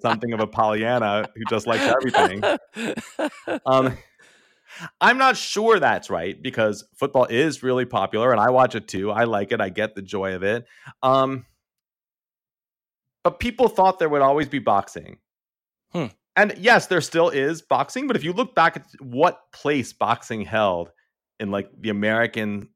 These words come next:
Speaker 1: soul in the nineteen fifties, or even when I was a kid
Speaker 2: Yeah.
Speaker 1: in the eighties, it is, it's a shell of what it was,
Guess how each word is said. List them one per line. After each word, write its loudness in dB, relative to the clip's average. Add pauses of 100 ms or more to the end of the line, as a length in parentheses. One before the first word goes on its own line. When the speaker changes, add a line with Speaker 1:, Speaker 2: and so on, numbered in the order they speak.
Speaker 1:
soul -2
in -6
the -4
nineteen -8
fifties, -4
or 0
even -2
when 2
I 2
was -4
a -10
kid 0 (140)
Speaker 2:
Yeah. 2 (220)
Speaker 1:
in -2
the -4
eighties, -2 (340)
it -2
is, -6
it's -4
a 2
shell 4
of 2
what 2
it 0
was, -6